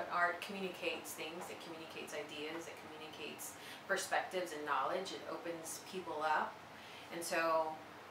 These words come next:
I like to think of art as a form of education. Um, you're sharing your experience with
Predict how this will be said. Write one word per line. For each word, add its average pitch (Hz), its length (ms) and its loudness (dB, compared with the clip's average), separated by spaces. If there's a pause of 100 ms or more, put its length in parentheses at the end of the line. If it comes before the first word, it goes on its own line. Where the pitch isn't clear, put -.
(140)
I 170 200 8
like 170 240 6
to 170 80 -4
think 165 240 -4
of - 160 -2
art 156 240 6
as 175 160 4
a - 160 -4
form 156 240 -4
of 160 80 -6
education. - 600 -6 (760)
Um, 156 320 2 (1300)
you're 160 160 -6
sharing 175 320 4
your 156 160 0
experience 151 880 -4
with 131 240 -6